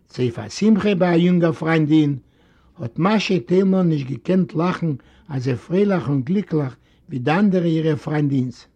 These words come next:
עס האט זיך געדאכט, אז עפעס וואס שוועבט איבער איר, פרעמדס און טרויעריגס, און אלע זעען דאס. אז ער בארירט ווייס אטלעטן קליידל,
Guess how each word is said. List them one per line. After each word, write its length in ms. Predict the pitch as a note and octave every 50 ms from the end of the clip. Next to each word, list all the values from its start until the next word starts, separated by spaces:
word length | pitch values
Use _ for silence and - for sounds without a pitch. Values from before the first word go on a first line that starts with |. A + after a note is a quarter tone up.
| _ _ _ _ _ _ _ _ _ _ _ _ _ _ _ _ -
עס 200 | D3+ - - F3+
האט 100 | F#3 E3+
זיך 240 | E3+ E3+ C#3+ B2+
געדאכט, 840 | C#3 D3 D3+ C#3 C#3+ D3 C3+ D#3+ G3 A3+ A#3 G3 D3 C3 - _ _ _ _ _ _ _ _ -
אז 220 | F3+ C3 A#2 C3+
עפעס 360 | G#3 A3+ A3+ - G3+ D3 - D3+
וואס 200 | E3 F#3+ G3 D3+
שוועבט 480 | - - C3 E3+ F#3+ G3 - - -
איבער 220 | D3 C3+ B2 A#2+ A#2+
איר, 280 | A2 G#2 G#2+ G2+ F#2+ - _ _ _ _ _ _ _ -
פרעמדס 600 | D3+ C3+ E3 G3 G#3 G3+ E3+ D3 B2+ - - - _ _ _ _ _ -
און 80 | D3+ -
טרויעריגס, 720 | - D3+ E3+ G#3+ G#3+ F#3 E3 C3+ C#3 C#3 - - - - - _ _ _ _ _ _ _ -
און 180 | D3 C#3+ D#3+
אלע 280 | F#3 G#3 A3+ A#3 A#3+ A#3
זעען 400 | G#3 G#3+ A#3 B3 B3+ B3 A#3 F#3
דאס. 340 | D3+ - A#2+ - - - - _ _ _ _ _ _ _ _ _ _ -
אז 160 | D#3+ C#3+ C3+
ער 80 | E3+ D#3+
בארירט 600 | D3 E3+ F3 F#3 G3+ A#3+ B3+ B3 A#3+ A3+ A3 G3 D3+
ווייס 420 | E3+ G3 G#3+ A3 A3 F#3 - -
אטלעטן 560 | F3 E3+ - - F3 G#3+ A3+ A3+ - F#3 E3+
קליידל, 500 | C3+ - E3+ G3 A3 A#3 G#3+ F#3+ F3+ F3